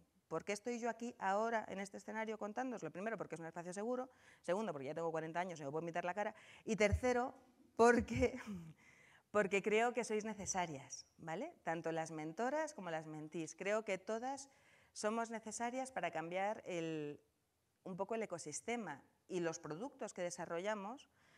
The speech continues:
si están hechos desde los productos, los servicios, si la tecnología que desarrollamos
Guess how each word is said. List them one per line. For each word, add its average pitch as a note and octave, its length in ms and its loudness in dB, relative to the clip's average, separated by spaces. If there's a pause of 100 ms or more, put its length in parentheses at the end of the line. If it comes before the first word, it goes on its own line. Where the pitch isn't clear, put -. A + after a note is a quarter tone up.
(160)
si - 200 -2
están F#3+ 360 0
hechos D3+ 680 -10
desde D3 840 -2
los D3 140 -8
productos, F#3+ 480 -4
los D#3+ 100 -8
servicios, F#3 520 -8
si - 120 -8
la D#3 140 0
tecnología D#3+ 640 -4
que A3+ 80 -4
desarrollamos F#3+ 960 -6